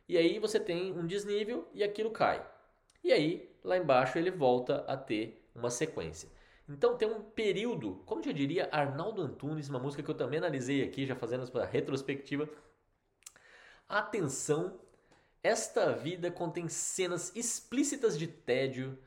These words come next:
nos intervalos da emoção." E, e pra mim é, é, é bem isso, né? Uma cachoeira não deixa de ser, é, cenas explícitas de tédio nos intervalos da emoção. Então a emoção é o intervalo, a queda é o intervalo, o normal, a calmaria,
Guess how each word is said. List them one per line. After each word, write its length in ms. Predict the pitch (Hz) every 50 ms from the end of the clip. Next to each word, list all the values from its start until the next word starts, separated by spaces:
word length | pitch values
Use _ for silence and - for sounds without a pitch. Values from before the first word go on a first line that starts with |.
| - - _ _ _ _ _ _ -
nos 180 | 123 131 127 120
intervalos 680 | 156 185 - 196 156 117 104 117 127 131 131 123 113 107
da 80 | 127
emoção." 580 | 127 123 123 - - - 110 95 90 - - - - _ - _ _ _ _ _ _ _ - -
E, 300 | 147 160 160 156 120 156
e 20 |
pra 160 | - - 180
mim 140 | 165 165 220
é, 300 | 277 226 151 120 90 101
é, 140 | 110 107 120
é 60 | 117 120
bem 240 | - 170 180 165
isso, 220 | 131 120 - - 95
né? 100 | 95 101 101
Uma 200 | 101 107 110 107
cachoeira 720 | - - 143 143 - 147 147 175 202 190 143 95 98 - - - - - -
não 80 | 139
deixa 240 | 135 151 156 - 190
de 80 | 175 -
ser, 460 | - - 156 156 175 190 - - - - _ _ _ _ _ _ _ _ _ -
é, 300 | 139 127 127 123 113 -
cenas 420 | - - - - 175 170 170 160 190
explícitas 800 | 202 - - - 220 254 277 - - 202 175 131 - - - - - _ _ _ -
de 240 | 127 120 107 139 147
tédio 420 | 139 - 156 151 160 170 165 175
nos 160 | 175 170 156 165
intervalos 480 | 165 - 165 151 127 139 143 143 135
da 80 | 143 147
emoção. 420 | 147 147 147 139 - - 123 113
Então 160 | 110 120 139
a 120 | 151 151 135
emoção 480 | 165 175 185 185 160 - - 196 208 214
é 40 | 214
o 80 | 233
intervalo, 440 | 233 233 - 247 233 - 165 139 127
a 40 | 120
queda 420 | - - - 202 208 208 147 135
é 120 | 113 127 139
o 80 | 147
intervalo, 640 | 165 165 190 202 196 160 151 131 107 101 - - 143
o 20 |
normal, 640 | 151 170 175 175 170 165 160 165 165 180 196 202 202 -
a 40 | 139
calmaria, 800 | - - 156 156 156 160 156 139 131 123 117 110 101 - -